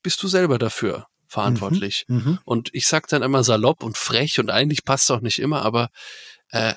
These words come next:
Speaker 1: Augen auf bei der Berufswahl. Du kannst dir das alles selber aussuchen.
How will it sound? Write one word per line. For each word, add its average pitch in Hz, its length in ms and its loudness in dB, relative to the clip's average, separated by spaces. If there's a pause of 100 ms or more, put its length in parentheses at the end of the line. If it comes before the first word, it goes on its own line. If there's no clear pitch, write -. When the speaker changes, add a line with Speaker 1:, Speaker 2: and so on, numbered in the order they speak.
Speaker 1:
Augen 123 260 0
auf 123 180 -2
bei 113 140 0
der 117 80 -2
Berufswahl. 117 560 -2
Du 113 100 -4
kannst - 300 -2
dir 139 80 -2
das 117 180 -2
alles 143 240 -4
selber 113 380 -2
aussuchen. - 560 -4